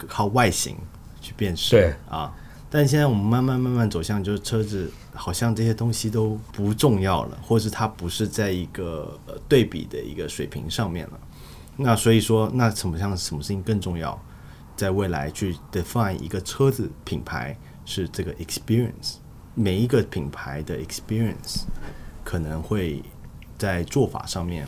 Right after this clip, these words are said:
Speaker 1: 或者在这个整个人的用户的体验上面会开始发生一些变化。我们以前在设计学-，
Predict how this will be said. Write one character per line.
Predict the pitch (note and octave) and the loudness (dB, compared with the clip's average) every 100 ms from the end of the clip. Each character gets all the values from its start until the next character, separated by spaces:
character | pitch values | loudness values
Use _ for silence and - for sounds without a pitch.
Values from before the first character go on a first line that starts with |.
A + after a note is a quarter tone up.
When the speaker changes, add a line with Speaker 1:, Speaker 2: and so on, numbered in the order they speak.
| D#2+ | -6
Speaker 1:
或 | F#2+ | -4
者 | F2+ E2+ F2 | -4 -4 -4
在 | F#2 F2 D#2+ D2+ - | -2 -2 -2 -6 -8
这 | - D#2+ | -8 -8
个 | D#2 C#2 - | -6 -8 -8
整 | C#2 | -10
个 | C2+ C#2+ | -8 -6
人 | E2 E2+ | -6 -4
的 | F2+ C#2+ - | -4 -4 -4
用 | A#2 | -2
户 | F#2 G2+ | 0 -2
的 | |
体 | D#2+ D2+ | -2 -4
验 | F2+ | -4
上 | F2 | -2
面 | E2+ D2 | -4 -6
会 | D#2+ D2+ - - | -8 -8 -10 -12
开 | - D#2+ | -8 -6
始 | D2+ | -6
发 | - E2 | -4 -4
生 | D#2+ D#2+ | -4 -6
一 | D#2+ | -6
些 | D#2+ D#2+ - | -8 -8 -6
变 | G#2 | -6
化。 | D#2 - - - - - - - - | -6 -10 -12 -14 -16 -16 -18 -10 0
我 | G#2+ | 4
们 | A#2+ | 6
以 | G#2 | 6
前 | G2 F#2 F#2+ D2+ - - - - - | 4 0 0 -4 -10 -18 -18 -10 0
在 | A2 | 2
设 | - A#2+ | 6 4
计 | G2+ G2 | 4 0
学-， | D2+ - - | -2 -6 -6